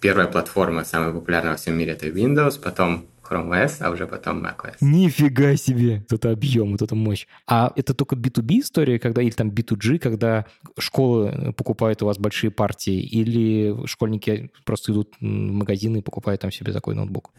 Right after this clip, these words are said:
Speaker 1: Они покупают, но это не у нас. Опять же, Google не производит, поэтому они покупают там какого-нибудь Asus, например, и там H P.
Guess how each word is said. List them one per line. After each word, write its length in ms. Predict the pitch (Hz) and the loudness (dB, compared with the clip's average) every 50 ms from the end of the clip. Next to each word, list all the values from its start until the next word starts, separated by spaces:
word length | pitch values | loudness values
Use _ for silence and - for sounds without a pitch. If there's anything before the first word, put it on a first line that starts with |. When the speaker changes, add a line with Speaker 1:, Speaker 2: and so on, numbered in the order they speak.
| - | -2
Speaker 1:
Они 180 | - - 110 123 | 2 2 4 4
покупают, 560 | 123 - - - 123 127 120 127 165 175 - 127 | 4 2 2 2 2 4 4 4 4 4 4 4
но 360 | 120 110 107 104 104 101 101 | 4 4 4 4 2 2 0
это 220 | 110 107 107 113 | -2 0 0 2
не 120 | 113 113 117 | 2 4 4
у 80 | 120 | 4
нас. 300 | 120 117 95 82 78 - | 4 2 2 0 -2 -4
Опять 220 | 87 90 101 90 85 | -2 0 0 0 0
же, 80 | 85 | 0
Google 240 | 87 110 113 113 104 | 0 2 4 4 4
не 100 | 104 98 | 4 2
производит, 540 | - 98 95 92 98 98 90 82 80 - - | 2 2 2 2 4 4 4 2 0 -4 -6
поэтому 800 | - 87 90 92 90 - 98 95 95 95 95 92 90 85 85 82 | -4 -2 -2 -2 0 0 0 2 2 2 2 0 0 0 -2 -2
они 160 | - 90 95 | -2 0 0
покупают 520 | 98 101 98 - 85 - 82 78 78 80 - | 0 -2 -4 -4 -4 -2 -2 -2 -2 -2 -6
там 140 | 78 78 80 | -8 -12 -12
какого-нибудь 380 | - 71 - 71 71 73 76 | -12 -12 -10 -10 -10 -6 -2
Asus, 420 | 78 78 78 - - 76 - - 71 | -2 -2 -2 -4 -6 -8 -8 -8 -8
например, 460 | 71 71 - - 67 67 71 69 69 71 - - - - _ | -10 -10 -10 -12 -12 -10 -10 -10 -12 -14 -16 -20 -20 -20 _
и 100 | - - | -18 -16
там 200 | - - - 76 | -12 -12 -10 -8
H 300 | - 87 90 - - - - | -6 -6 -6 -6 -8 -6 -6
P. 160 | 80 76 76 | -6 -6 -6